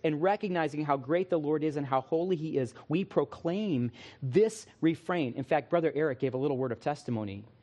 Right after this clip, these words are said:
that was unplanned. It wasn't in our notes here, okay? And that happens sometimes with all of us who are leading worship. You know what he was doing? He was responding to what was about to happen and what the Scripture had said. He,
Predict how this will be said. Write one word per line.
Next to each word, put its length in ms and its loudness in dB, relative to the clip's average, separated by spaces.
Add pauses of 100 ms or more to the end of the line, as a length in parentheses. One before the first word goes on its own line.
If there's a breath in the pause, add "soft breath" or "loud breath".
(240 soft breath)
that 120 8
was 180 4
unplanned. 480 0
It 60 0
wasn't 260 0
in 80 -2
our 120 -2
notes 300 -2
here, 220 -4 (220)
okay? 180 -2
And 100 0
that 100 2
happens 360 -2
sometimes 420 -2
with 220 0
all 180 2
of 80 -2
us 160 -4
who 120 -4
are 40 -2
leading 280 -2
worship. 400 -2 (260 loud breath)
You 80 2
know 80 4
what 120 0
he 160 -2
was 140 2
doing? 340 -2
He 220 0
was 280 2
responding 800 -6 (920 soft breath)
to 100 6
what 360 2 (240)
was 220 4
about 320 4
to 80 -4
happen 400 0
and 160 0
what 180 2
the 80 -2
Scripture 520 -2
had 180 -4
said. 460 -8 (680 soft breath)
He, 160 -8